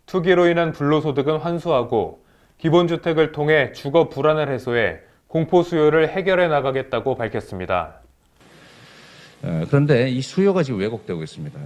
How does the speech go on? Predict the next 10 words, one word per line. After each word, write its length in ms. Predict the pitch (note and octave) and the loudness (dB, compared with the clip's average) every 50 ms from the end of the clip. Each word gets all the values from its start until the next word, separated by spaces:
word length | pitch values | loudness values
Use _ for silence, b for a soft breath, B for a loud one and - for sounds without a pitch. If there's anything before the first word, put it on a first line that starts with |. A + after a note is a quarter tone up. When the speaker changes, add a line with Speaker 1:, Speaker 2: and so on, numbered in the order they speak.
| D2+ | -14
Speaker 2:
첫째가, 380 | - - B2+ A#2+ - C#3 B2+ B2+ | -10 -10 -10 -6 -4 -4 -2 -2
어, 360 | A#2+ A2 G2+ F2+ F#2 F#2+ F2+ | -2 -4 -6 -6 -6 -4 -4
여러분 300 | F#2 G#2 A2 G#2+ G#2 G2 | -4 -4 -4 -4 -4 -4
모두, 400 | F2+ E2+ G#2 A#2+ C3 B2+ A#2+ A#2 G#2 A2 - - | -4 -4 -2 -2 0 -2 -2 -4 -8 -12 -16 -16
어, 140 | - F2 E2+ | -14 -14 -12
잘 240 | - - G2+ G2+ F#2 | -6 -4 -4 -2 -2
아시는 360 | E2+ F2+ - - A#2+ B2+ A#2+ | -4 -6 -6 -6 -6 -4 -4
것처럼 540 | G#2+ F2+ D#2 - F2+ F2 G2+ A#2+ C#3+ C#3+ C3+ - - - - | -4 -4 -6 -6 -6 -4 -2 -2 -2 -4 -6 -10 -20 -20 -16
투기 340 | - - C#3 B2+ - D3 C#3+ | -8 -6 -4 -2 0 -2 -2
수요입니다. 440 | - D3+ A#2+ F2+ D#2 D2 - - | -2 -4 -4 -4 -4 -6 -8 -10